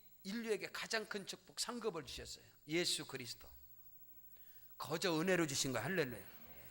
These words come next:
예수님을 통하여 우리에게 큰 상급 주셨어. 뭐요? 구원의 복을 주셨어. 아멘. 구원의 복을 주셨어.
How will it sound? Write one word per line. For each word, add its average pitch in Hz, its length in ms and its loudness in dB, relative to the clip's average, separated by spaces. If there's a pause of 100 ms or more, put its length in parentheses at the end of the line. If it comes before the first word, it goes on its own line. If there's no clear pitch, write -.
(300)
예수님을 254 520 8
통하여 233 300 4
우리에게 208 280 2
큰 - 400 -2
상급 226 360 2
주셨어. - 460 -4 (180)
뭐요? 196 320 4 (320)
구원의 202 380 8
복을 139 220 -2
주셨어. - 420 -8 (1200)
아멘. 226 340 4 (880)
구원의 294 320 0
복을 160 180 -12
주셨어. - 100 -18